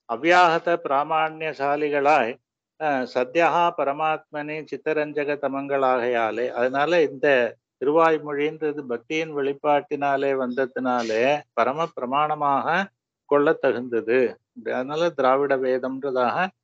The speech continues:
அஹ், சொல்றது. சமஸ்த வேதாந்த விஷயங்களும் இதுல சொல்லு. வேதம் தமிழ் செய்த மாறன் சிறகோபன்றதாக. அதனால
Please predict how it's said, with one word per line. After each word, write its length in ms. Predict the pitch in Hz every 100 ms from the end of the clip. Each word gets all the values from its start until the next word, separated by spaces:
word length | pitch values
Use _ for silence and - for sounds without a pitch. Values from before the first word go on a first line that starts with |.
| _ _ -
அஹ், 140 | 120
சொல்றது. 440 | 117 110 104 95 101 _ _ _ _
சமஸ்த 460 | - 123 131 143 135
வேதாந்த 540 | 123 127 143 143 143
விஷயங்களும் 800 | 131 123 135 135 127 127 165 202 165
இதுல 280 | 127 135
சொல்லு. 300 | 123 117 113
வேதம் 440 | 110 117 131 147 156
தமிழ் 280 | 135 120 135
செய்த 360 | 117 135 135 156
மாறன் 400 | 131 123 131 135
சிறகோபன்றதாக. 1000 | 127 117 120 120 117 117 120 113 110 - 170 - _ _ _ -
அதனால 360 | 120 135 151